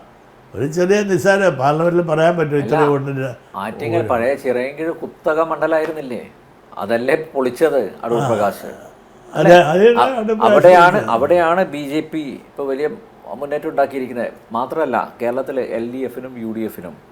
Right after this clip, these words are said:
Speaker 2: വോട്ട് വിഹിതത്തിൽ ചോർച്ചയുണ്ടായി. പക്ഷേ ബി ജെ പി നാലര ശതമാനം വോട്ട് അധികം പിടിച്ചു. ഏകദേശം അഞ്ച് ശതമാനത്തിൽ ആ, അധികം വോട്ട്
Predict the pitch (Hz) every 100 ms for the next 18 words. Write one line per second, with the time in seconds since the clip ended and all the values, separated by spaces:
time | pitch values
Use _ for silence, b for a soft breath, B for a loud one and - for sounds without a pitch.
0 | b b b b - - 135 139 147 127
1 | 131 123 135 131 127 - 123 101 92 -
2 | - 117 - 151 113 113 147 151 185 185
3 | 139 131 - - 107 120 139 160 - 151
4 | 156 165 - - - - - 123 120 143
5 | 120 127 120 113 - 101 - - - 110
6 | 123 135 131 147 120 117 131 135 131 131
7 | 123 135 123 113 - b b b _ 90
8 | 90 110 107 - 104 104 123 135 123 -
9 | 113 117 117 131 - -